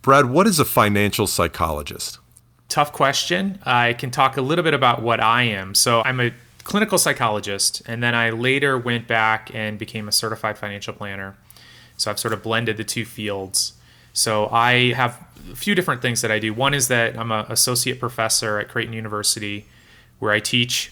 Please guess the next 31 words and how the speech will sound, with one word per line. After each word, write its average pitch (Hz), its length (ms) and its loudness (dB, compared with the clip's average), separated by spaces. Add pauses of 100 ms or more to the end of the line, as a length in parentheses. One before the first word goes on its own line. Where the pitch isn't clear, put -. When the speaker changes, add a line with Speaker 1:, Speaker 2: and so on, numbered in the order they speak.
Speaker 2:
financial 113 540 -2
advisors, 104 680 -2
coaches, 107 560 -4
therapists 104 680 -4
on 101 280 -6
financial 107 420 -2
psychology, 104 400 -4
behavioral 98 260 -10
finance. 120 600 0 (500)
I 113 100 0
conduct 117 400 -2
research 139 800 0 (140)
in 135 100 -6
the 127 160 0
area, 120 380 2
and 113 340 0
one 117 140 -2
of 113 80 -6
my, 104 280 0
um, 101 360 -6
things 131 180 0
that 120 100 2
I'm 113 100 -8
most 151 200 2
interested 117 460 -2
in 104 240 -6 (340)
is 110 200 -2
the 120 120 -4
psychology 123 760 2
of 113 140 0
wealth 107 560 0